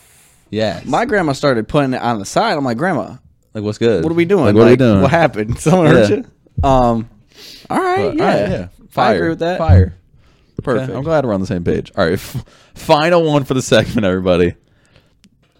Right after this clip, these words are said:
Speaker 1: Dream place to visit.
Speaker 2: Mm.
Speaker 1: So we kinda go back to the traveling bit a little bit.
Speaker 2: Yeah.
Speaker 1: But if you were to visit one place right now, go for it.
Speaker 2: So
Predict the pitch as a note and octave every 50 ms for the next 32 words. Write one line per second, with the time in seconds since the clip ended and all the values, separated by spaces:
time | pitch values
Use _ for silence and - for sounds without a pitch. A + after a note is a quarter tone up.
0 | _ _ - G#2 G#2+ G2 G#2+ G#2 A2 A#2+ B2 B2+ C3+ C3+ - C3 A2+ G#2+ G#2 -
1 | - - G2 E2+ F2 D#2 C#2 C2+ C#2 C2 - - G3+ G3 F#3+ E3 C3+ A2+ F#2+ G#2
2 | C3 A2+ A2+ A#2 - C#3+ C3+ B2 A#2 A2+ G#2+ G#2+ - A2+ G2 G2 - - G2+ F#2
3 | F#2 - E2 E2 D#2+ E2 D#2+ D#2+ D#2+ - C2 D#2 D#2 D2+ D2+ - - G#2+ G#2 G2
4 | A2+ - - - - - - - - - _ - - E3+ E3+ D#3+ - - _ _
5 | _ _ _ _ _ _ _ _ _ _ _ - G#2+ G#2 B2+ C3+ C#3+ C3+ C3 A2
6 | A#2+ A#2 G#2+ G#2+ - - F2+ F#2 F2+ G2+ G2+ F#2 - E2+ C#2 G#1+ - F#2 - -
7 | - E2+ E2+ D#2+ D2+ B1+ E2 F2+ - _ _ _ _ _ - - A#1+ - - B1
8 | A#1+ D2 - - - B2+ C3 B2 A#2 G#2+ -